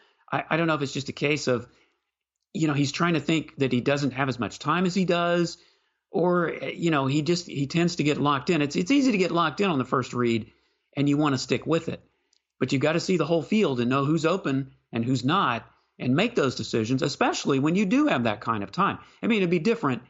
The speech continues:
if he didn't have that kind of time and he has to make a rush decision and he's throwing picks. But as you said, Robert, that's not the case.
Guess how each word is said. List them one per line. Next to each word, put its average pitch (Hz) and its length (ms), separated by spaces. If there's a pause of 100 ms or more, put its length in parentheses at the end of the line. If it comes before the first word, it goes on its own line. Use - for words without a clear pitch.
(400)
if 151 140
he 139 100
didn't 170 220
have 156 180
that 123 180
kind 131 160
of 113 60
time 131 240
and 117 80
he 120 60
has 135 180
to 131 80
make 117 140
a 107 40
rush 120 260
decision 110 540 (540)
and 135 140
he's 120 100
throwing 110 300
picks. - 320
But 127 220 (440)
as 151 160
you 135 80
said, 196 220
Robert, 120 260
that's 131 240
not 120 140
the - 60
case. 90 460